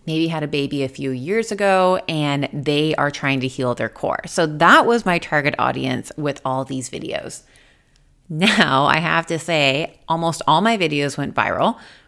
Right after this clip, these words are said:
which is crazy to me because I had no idea people were so interested in fixing their rib cage. And I was getting all these D Ms from these young girls. I'm talking, like, fifteen, sixteen, seventeen-year-old girls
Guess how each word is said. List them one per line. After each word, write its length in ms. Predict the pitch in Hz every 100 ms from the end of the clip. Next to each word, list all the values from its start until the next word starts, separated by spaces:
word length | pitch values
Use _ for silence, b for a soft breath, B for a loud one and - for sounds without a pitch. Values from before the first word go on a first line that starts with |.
| B
which 180 | 170 247
is 100 | -
crazy 460 | - 170 156 143
to 160 | 131 135
me 200 | 120 147
because 580 | 160 - 160 135 135 -
I 60 | 143
had 200 | 156 143
no 200 | 143 160
idea 340 | 185 147 143
people 280 | 147 147 131
were 120 | 135
so 220 | - 143
interested 640 | 131 131 143 - 135 131 131
in 420 | - 131 127 127 - b b
fixing 560 | _ - 196 - 127 123
their 120 | 127
rib 180 | 131 127
cage. 460 | - - 120 - - B B B B
And 380 | 185 175 165 156
I 260 | 151 160 196
was 180 | 233 226
getting 420 | 190 180 175 175 -
all 280 | 143 156 180
these 260 | 185 185 -
D 240 | 165 160
Ms 480 | 131 135 131 131 - -
from 380 | 151 139 135 131
these 280 | 143 135 -
young 460 | 131 135 143 147 131
girls. 360 | 117 - -
I'm 160 | - 160
talking, 460 | 170 165 160 156 151
like, 300 | 139 135 - B B B
fifteen, 600 | - 202 - - 170 151
sixteen, 520 | 143 143 - 151 139
seventeen-year-old 920 | 135 139 139 139 - 139 135 131 127 123
girls 480 | 120 113 - 151